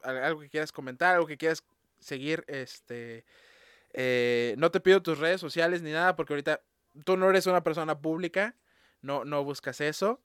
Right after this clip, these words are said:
eh, entonces, muchas gracias por estar aquí, por eso lo aprecio más aún, eh, pero no sé, algunas cosas que, algo que quieras decir antes de cerrar.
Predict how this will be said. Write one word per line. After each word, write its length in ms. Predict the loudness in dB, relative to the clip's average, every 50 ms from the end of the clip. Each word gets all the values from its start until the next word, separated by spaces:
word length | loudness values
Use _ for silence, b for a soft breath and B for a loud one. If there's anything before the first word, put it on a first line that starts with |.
| _ -12
eh, 840 | -10 -8 -6 -6 -6 -6 -6 -6 -6 -6 -6 -6 -6 -6 -8 -8 -10
entonces, 960 | -12 -10 -4 -4 -4 -4 -4 -8 -8 -6 -6 -6 -6 -6 -8 -8 -10 -12 -16 -14
muchas 220 | -12 -12 -10 -4
gracias 240 | -2 -4 -4 -4 -4
por 100 | -6 -6
estar 160 | -4 -4 -6
aquí, 160 | -4 -4 -4
por 120 | -2 -2 0
eso 120 | 0 0
lo 80 | 0 0
aprecio 420 | -2 -2 -4 -6 -4 -6 -8 -8 _ _ _
más 520 | -16 -14 -12 -10 -8 -8 -8 -10 -10 -12
aún, 340 | -10 -10 -8 -8 -8 -10 -12 _ b b b b b b b b b b b b b b b b _
eh, 520 | -16 -12 -10 -8 -8 -8 -8 -8 -10 -10 -6 -2
pero 120 | -2 -2
no 80 | -2 -4
sé, 160 | -6 -8 -12 _
algunas 320 | -12 -8 -6 -6 -6 -6 -4
cosas 220 | -4 -4 -4 -4
que, 140 | -6 -10 -10 -2
algo 220 | -2 0 0 0
que 100 | -2 -2
quieras 180 | 0 0 0 0
decir 220 | -2 -4 -4 -4
antes 240 | -4 -4 -6 -12 -16
de 60 | -14
cerrar. 320 | -12 -8 -6 -6 -6 -8